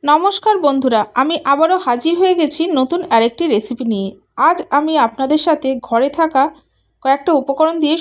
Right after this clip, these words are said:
সকাল বিকালের নাস্তা বা জলখাবার রেসিপি তৈরি করে দেখাবো। আমাদের সকলের বাড়িতেই ডিম, আলু, আটা থাকে। এগুলো দিয়ে কম সময়ের মধ্যে দুর্দান্ত স্বাদের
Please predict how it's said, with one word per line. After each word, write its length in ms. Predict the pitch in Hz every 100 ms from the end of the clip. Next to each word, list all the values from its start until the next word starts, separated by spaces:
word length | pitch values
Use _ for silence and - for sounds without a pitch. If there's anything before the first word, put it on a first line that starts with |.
| -
সকাল 260 | 254 285 311
বিকালের 380 | 320 320 294 302
নাস্তা 400 | 247 247 - 285 247
বা 180 | 247 214
জলখাবার 560 | 220 214 226 302 320
রেসিপি 420 | 240 240 269 262 330 381
তৈরি 240 | 202 208
করে 220 | 220 233 247
দেখাবো। 380 | 190 190 185 185 - _ _ _ _ _ 220
আমাদের 340 | 294 359 415
সকলের 460 | - 277 311 330 330
বাড়িতেই 480 | 277 277 294 302 370 381 _ _ _ -
ডিম, 340 | 233 294 311 320 -
আলু, 320 | 196 240 262 269 -
আটা 300 | 220 233 247
থাকে। 340 | 247 233 240 277 320 _ _ _ _ -
এগুলো 300 | 311 381 403
দিয়ে 220 | 381 349 320
কম 200 | 302 247 269
সময়ের 360 | 320 302 320
মধ্যে 280 | 294 294 302
দুর্দান্ত 480 | 269 311 233 285 302 330
স্বাদের 280 | 311 294 285